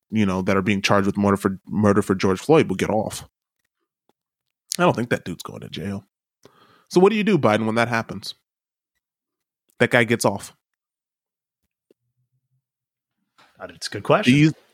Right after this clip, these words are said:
Speaker 1: these are
Speaker 2: I'm
Speaker 1: the
Speaker 2: not Biden,
Speaker 1: things
Speaker 2: by the
Speaker 1: that,
Speaker 2: way.
Speaker 1: these
Speaker 2: I'm
Speaker 1: are
Speaker 2: not,
Speaker 1: the
Speaker 2: I'm not
Speaker 1: things
Speaker 2: answering on
Speaker 1: that
Speaker 2: behalf of
Speaker 1: I'm
Speaker 2: Biden. <laughs>
Speaker 1: I'm asking this rhetorically. These are the things that he's gonna be faced with. And
Speaker 2: But
Speaker 1: if
Speaker 2: what
Speaker 1: he
Speaker 2: can,
Speaker 1: doesn't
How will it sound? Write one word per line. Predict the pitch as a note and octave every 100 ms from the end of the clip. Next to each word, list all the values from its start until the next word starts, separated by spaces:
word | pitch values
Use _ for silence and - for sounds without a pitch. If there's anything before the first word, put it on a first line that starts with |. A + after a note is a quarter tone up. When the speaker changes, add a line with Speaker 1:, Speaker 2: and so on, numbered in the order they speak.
| -
Speaker 1:
these | C#3
are | D#3+
Speaker 2:
I'm |
Speaker 1:
the | D3+
Speaker 2:
not | C3
Biden, | D3+
Speaker 1:
things | A#2+ C#3
Speaker 2:
by |
the | C#3
Speaker 1:
that, | C#3
Speaker 2:
way. | - -
Speaker 1:
these | -
Speaker 2:
I'm | A2
Speaker 1:
are | G#2+
Speaker 2:
not, |
Speaker 1:
the | A2+
Speaker 2:
I'm |
not | A#2
Speaker 1:
things | A#2+
Speaker 2:
answering | B2 B2+ A2+
on | C3+
Speaker 1:
that | A2
Speaker 2:
behalf | A#2+ A#2
of | A#2+
Speaker 1:
I'm |
Speaker 2:
Biden. | C3 D#3+ - A#2+ - -
<laughs> | -
Speaker 1:
I'm | - D#3
asking | D3+ -
this | C3
rhetorically. | A2+ - - - F2 - - - - _
These | B2+ C3+
are | C#3+
the |
things | B2+ B2+ A#2+
that | G#2
he's | -
gonna | - G2
be | F2
faced | - E2+ F#2 -
with. | -
And | -
Speaker 2:
But | -
Speaker 1:
if | F#3+
Speaker 2:
what | G3+
Speaker 1:
he |
Speaker 2:
can, | F3+ -
Speaker 1:
doesn't | -